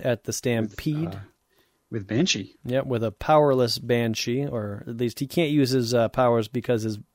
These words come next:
Speaker 1: throat's still all screwed up from the Jap-, Japan and caper.
Speaker 2: "Relax, Colleen. Maybe I can't use me sonic scream, but I've other skills." And he walks into an invisible wall.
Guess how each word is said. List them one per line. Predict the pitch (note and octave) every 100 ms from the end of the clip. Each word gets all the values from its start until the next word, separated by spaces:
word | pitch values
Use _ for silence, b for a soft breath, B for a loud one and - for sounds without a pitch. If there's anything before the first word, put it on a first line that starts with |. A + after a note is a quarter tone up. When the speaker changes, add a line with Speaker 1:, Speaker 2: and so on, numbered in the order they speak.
| -
Speaker 1:
throat's | B2 A#2 -
still | - A2+
all | G2+
screwed | G2+ - - A2 G#2+
up | G#2+ -
from | A2 G#2
the | G#2
Jap-, | A#2+ A#2 A2 _
Japan | - - B2 A2+
and | G#2 G#2 -
caper. | - B2+ G#2+ A#2 C#3+ - b b b b b b b b b b b b - _ _ _ -
Speaker 2:
"Relax, | - E3+ F3 - - -
Colleen. | - - E3+ - E3+ E3+
Maybe | F3+ F3 F3
I | D3+
can't | - F#3 -
use | - F#3 D#3
me | D#3+
sonic | - F3+ F3 -
scream, | - - G3 G3+ F#3
but | F3+
I've | F#3+ F#3 G3
other | F#3+ F#3+
skills." | D#3+ - D#3+ F#3 F3+ E3 D3
And | D3+
he | C3+ C3
walks | B2 B2 - C3
into | A#2+ - B2+
an | A#2+
invisible | A#2 A2+ A2+ E3 D3 D#3 C#3+ C#3
wall. | C3+ C3+ C3+ C3 A#2+ G#2+ G2 F#2+